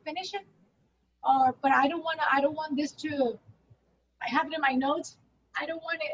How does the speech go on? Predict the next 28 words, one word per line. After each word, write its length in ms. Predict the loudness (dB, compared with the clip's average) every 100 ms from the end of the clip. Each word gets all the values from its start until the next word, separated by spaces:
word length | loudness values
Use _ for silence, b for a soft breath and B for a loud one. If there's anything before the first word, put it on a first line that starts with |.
| 2
I 140 | 4
don't 120 | 4 0
want 140 | -4
to 80 | -6
forget 360 | -10 -2 2 4
it, 220 | 2 0 _ _ _ _ -8
is 220 | -4 0
that 180 | 0 0 _ _
preparedness 760 | -4 4 4 4 4 2 2 -6 _ _ _ _ _ _ _ _ _ _ _
needs 380 | 0 2 2 -2
to 180 | -4 0
be 420 | 2 2 0 -8 _ _ _
classified 840 | 2 4 4 -2 2 4 4 0 _ _ _ _ _ _ _ _ -2
in 240 | 2 4
different 400 | 4 2 -4 -6
scenarios. 760 | -2 2 4 4 2 -4 -8 -20 _ _ _
So 540 | -10 2 6 6 4 0 _ -2
we 120 | 2
need 140 | 4 4
to 100 | 2 4
think, 300 | 2 2 -6 _ _ -20 -6
if 140 | -6 -6 _ _ 0
there's 200 | 2 2
an 80 | 2 4
earthquake 360 | 2 2 0 0 -4
in 120 | -2
my 200 | 0 0
work, 300 | 4 4 4